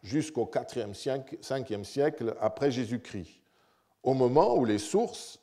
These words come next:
attestent, enfin pour les tenants de cette doctrine, l'existence de problèmes dans le fonctionnement des institutions de la religion d'État,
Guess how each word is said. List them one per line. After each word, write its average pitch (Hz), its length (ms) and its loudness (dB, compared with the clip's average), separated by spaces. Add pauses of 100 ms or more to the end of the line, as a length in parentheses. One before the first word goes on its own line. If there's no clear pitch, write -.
attestent, - 720 2 (440)
enfin 107 500 -2
pour 104 240 -4
les 101 100 -2
tenants 113 360 -2
de 95 100 -6
cette 101 240 -8
doctrine, 151 460 -4 (340)
l'existence 135 720 2
de 120 80 4
problèmes 151 640 4
dans 113 140 4
le 113 100 4
fonctionnement 147 680 0
des 120 220 2
institutions 123 680 -2
de 117 100 -2
la 110 100 6
religion 127 400 0
d'État, 117 640 -2